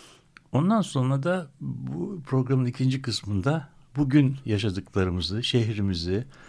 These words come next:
şehirde olup bitenleri bu çerçeveden, e, yorumlamaya çalışalım. Yani biraz bir tarihsel, kuramsal <laughs> giriş. Onun arkasından da biraz daha güncele,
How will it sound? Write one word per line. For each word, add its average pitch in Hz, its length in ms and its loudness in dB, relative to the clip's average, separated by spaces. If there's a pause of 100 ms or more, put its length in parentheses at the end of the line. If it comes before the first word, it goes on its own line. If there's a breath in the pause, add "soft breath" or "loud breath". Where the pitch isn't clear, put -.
(220 loud breath)
şehirde 107 340 -2
olup 101 260 -2
bitenleri 95 680 0 (360 loud breath)
bu 135 300 0
çerçeveden, 95 720 0 (220)
e, 107 120 -4
yorumlamaya 110 580 2
çalışalım. 87 460 -2
Yani 110 340 4 (520 loud breath)
biraz 131 480 2
bir 127 140 -4
tarihsel, 110 720 4
kuramsal 110 600 2 (320 loud breath)
<laughs> 127 240 -2
giriş. 107 440 0 (540 loud breath)
Onun 143 140 0
arkasından 92 640 0
da 135 120 0
biraz 92 320 -2
daha 110 160 -2
güncele, 101 640 0